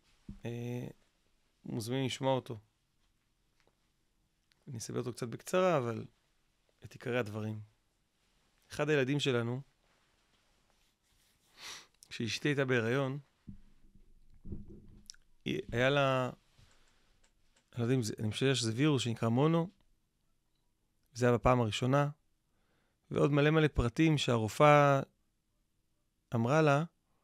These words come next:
שהם, אה, מביאים לזה שהסיכוי שהוא ייוולד בצורה תקינה מאוד מאוד נמוך,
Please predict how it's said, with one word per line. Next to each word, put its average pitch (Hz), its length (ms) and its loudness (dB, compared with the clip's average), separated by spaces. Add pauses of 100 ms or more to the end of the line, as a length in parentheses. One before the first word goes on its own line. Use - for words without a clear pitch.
(680)
שהם, 131 500 2 (160)
אה, 123 220 4
מביאים 127 380 2
לזה 139 200 2
שהסיכוי 131 680 2
שהוא 123 240 2
ייוולד 123 580 0 (880)
בצורה - 220 -2
תקינה 127 420 2
מאוד 120 400 4
מאוד 117 140 0
נמוך, 131 480 -2